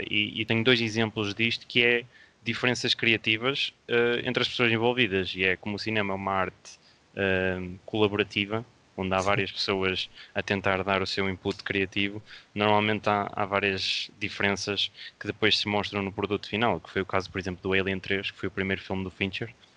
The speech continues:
Speaker 1: também já falámos,
Speaker 2: Sim, sim.
Speaker 1: eh, eh, que teve problemas na, na produção por causa de, de diferenças criativas entre o Fincher e, e a, acho que era a twenty, twentieth Century Fox.
Speaker 2: Os pro-, e a produtora?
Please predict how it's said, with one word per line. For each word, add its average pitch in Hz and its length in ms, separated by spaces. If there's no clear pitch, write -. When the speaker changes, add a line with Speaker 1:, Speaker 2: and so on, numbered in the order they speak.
Speaker 1:
também 95 200
já 90 80
falámos, 95 500
Speaker 2:
Sim, 131 240
sim. 101 200
Speaker 1:
eh, 101 80
eh, 113 440
que 117 320
teve 110 260
problemas 110 640
na, 110 420
na 110 180
produção 110 720
por - 140
causa 104 320
de, 104 460
de 107 160
diferenças 98 720
criativas 98 640
entre 95 420
o 98 120
Fincher 101 460
e, 95 320
e 98 220
a, 90 240
acho - 140
que - 80
era 104 80
a - 20
twenty, 101 440
twentieth 113 300
Century 117 400
Fox. - 160
Speaker 2:
Os 123 140
pro-, 127 220
e 165 60
a 156 120
produtora? 104 420